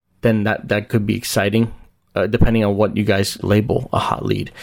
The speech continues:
So in my opinion, I say, "You know what? Let's just keep it simple. If it's a lead, they're basically someone that wants to be talked to regarding your services. If they're not interested, then they're called a potential lead." And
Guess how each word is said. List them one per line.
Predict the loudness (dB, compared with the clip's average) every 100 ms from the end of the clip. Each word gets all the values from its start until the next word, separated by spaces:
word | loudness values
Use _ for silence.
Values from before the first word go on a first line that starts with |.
| -18
So | -2 2
in | 4
my | 4
opinion, | 4 4 4 0
I |
say, | 0
"You | 0
know | 2
what? | 0 2
Let's | 0 0
just | -2
keep | -2 0 2
it | 2
simple. | 2 0 0 -4 -6 _
If | 0 2
it's | 2
a | 2
lead, | 4 2 0 -8 _ _ _ _ _ _ _ _ _ 0
they're | 4
basically | 4 2 0 0
someone | 2 2 4
that | 2 2
wants | 2 2 2
to | 0
be | 0
talked | 2 0 0 0
to | 0
regarding | 2 2 2 0
your | 0
services. | 0 0 -2 -4 -8 -14 -20 -20 -20 _
If | -2 2
they're | 2 4
not | 4 2 0 -4 _ _ _ -2
interested, | -2 0 -2 0 0 2
then | 2
they're | 2
called | 2 2
a |
potential | 4 4 2 2 -2
lead." | -2 -10 -18 -18 -18 -20 -10 0
And | 2 4 4 2 -2